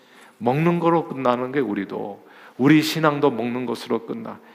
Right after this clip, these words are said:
이게 말로 이렇게 "예수 믿으세요. 믿으면 좋습니다. 죄 속죄제." 이게 잘 안 와닿잖아요. 안 와닿잖아.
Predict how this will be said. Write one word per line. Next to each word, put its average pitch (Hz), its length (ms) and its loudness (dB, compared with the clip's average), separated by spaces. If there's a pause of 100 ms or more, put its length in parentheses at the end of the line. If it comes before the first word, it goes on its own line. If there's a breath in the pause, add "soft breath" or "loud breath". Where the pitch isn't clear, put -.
(300 loud breath)
이게 151 760 6
말로 143 380 8
이렇게 135 460 2
"예수 127 380 6
믿으세요. 123 640 0
믿으면 131 440 0
좋습니다. 123 580 -2
죄 120 140 -2
속죄제." 127 380 -4 (320 loud breath)
이게 196 260 6
잘 - 540 0
안 139 240 4
와닿잖아요. 120 640 6
안 120 140 0
와닿잖아. 117 520 0